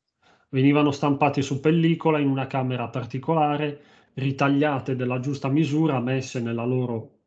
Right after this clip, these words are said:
chiamiamola cartuccia, anche se c'ha un nome specifico, delle dimensioni del pa-, del proiettore, ecco.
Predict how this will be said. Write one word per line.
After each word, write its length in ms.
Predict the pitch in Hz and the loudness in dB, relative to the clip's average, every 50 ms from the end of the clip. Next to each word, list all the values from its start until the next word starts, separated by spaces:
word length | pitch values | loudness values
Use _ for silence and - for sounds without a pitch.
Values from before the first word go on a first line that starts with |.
| _ | _
chiamiamola 580 | - - 117 117 120 131 131 131 127 120 117 113 | -14 -8 -6 -4 -2 -2 0 0 0 0 -2 -2
cartuccia, 600 | - 135 120 110 - - 139 131 110 - - 113 | -2 -2 -2 -2 0 0 0 0 0 -2 -4 -6
anche 200 | 113 110 - 113 | -6 -4 -4 -6
se 160 | - - 120 | -4 -4 -6
c'ha 120 | 110 - 120 | -4 -4 -4
un 100 | 117 120 | -2 0
nome 200 | 123 123 123 117 | 0 0 0 -2
specifico, 840 | 107 - 151 156 156 - 147 139 135 - 143 135 - 160 160 - - - - - - - - - - - _ _ _ _ _ _ _ _ _ _ | -2 0 0 0 2 4 2 4 4 2 0 0 2 2 0 0 -4 -14 -20 -20 -20 -20 -20 -20 -20 -20 _ _ _ _ _ _ _ _ _ _
delle 300 | - 139 151 147 147 147 | 0 2 4 4 4 4
dimensioni 600 | 143 147 151 170 170 151 - - 151 147 156 156 | 2 2 2 0 0 -2 -2 -4 -4 -2 0 0
del 180 | 139 139 131 | 0 -2 -4
pa-, 240 | - - 139 139 139 | -4 -6 -8 -8 -8
del 200 | 131 127 131 123 | -8 -6 -6 -6
proiettore, 840 | - 135 127 131 127 127 117 123 - 135 123 117 113 110 107 110 110 | -6 -4 -4 -4 -4 -4 -6 -6 -6 -6 -6 -6 -6 -6 -8 -8 -8
ecco. 400 | 107 107 - - 120 107 101 - | -10 -10 -10 -10 -10 -10 -10 -12